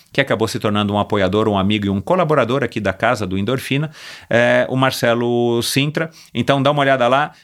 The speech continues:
mosqueteirosdoesporte ponto com ponto B R, seja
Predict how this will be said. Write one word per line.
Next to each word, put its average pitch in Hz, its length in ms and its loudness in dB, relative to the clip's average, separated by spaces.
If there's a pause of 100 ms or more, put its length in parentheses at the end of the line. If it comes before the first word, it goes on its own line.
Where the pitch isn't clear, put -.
mosqueteirosdoesporte 131 1120 -2
ponto 135 280 -4
com 117 200 -2
ponto 120 300 -4
B 151 80 0
R, 135 360 0 (260)
seja 160 420 0